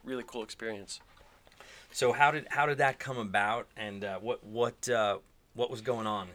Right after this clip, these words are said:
Speaker 2: in, in Cognac? I mean, d-, were you working on, like, rap lyrics, or?
Speaker 1: <laughs> No. Uh, well, I guess I'm in kind of always working on rap lyrics.
Speaker 2: <laughs>
Speaker 1: Uh, um, there's not ever a time where I can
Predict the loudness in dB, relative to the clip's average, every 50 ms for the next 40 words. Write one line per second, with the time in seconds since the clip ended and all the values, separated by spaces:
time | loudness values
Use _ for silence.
0 | -12 -12 -12 -12 -10 -12 -14 -14 -8 -6 -6 -6 -6 -6 -8 -10 -12 -10 -12 -12
1 | -12 -12 -14 -14 -16 -16 -14 -14 -10 -8 -8 -8 -8 -10 -12 -10 -8 -8 -8 -8
2 | -8 -10 -8 -6 -4 -4 -4 -4 -4 -4 -6 -6 -8 -12 -6 -2 -2 -2 -2 -2
3 | -2 -2 0 0 0 -2 -4 -6 -10 -10 -10 -8 -6 -6 -4 -2 -2 -2 -2 -2
4 | -4 -4 -6 -8 -10 -20 -20 -14 -8 -6 -6 0 2 2 2 4 2 -2 -2 -2
5 | -4 -8 -8 -10 -10 -10 -10 -12 -10 -10 -8 -2 4 8 10 10 12 12 10 10
6 | 8 4 4 6 6 8 8 8 8 8 6 6 6 4 4 4 4 2 2 2
7 | 2 2 2 2 0 0 -2 -2 2 4 4 4 2 0 -12 -18 _ -4 -2 0
8 | 0 0 0 -2 -4 -4 -6 -10 -10 -10 -14 -14 -12 -12 -12 -12 -12 -14 -12 -10
9 | -8 -6 -4 -4 -4 -4 -4 -4 -6 -4 -2 -2 0 0 0 0 0 -2 -2 -4
10 | -6 -6 -6 -6 -6 -10 -12 -8 -8 -6 0 4 4 6 6 4 2 0 -2 0
11 | 0 2 2 2 2 0 0 -2 -4 -8 -8 -6 -8 -8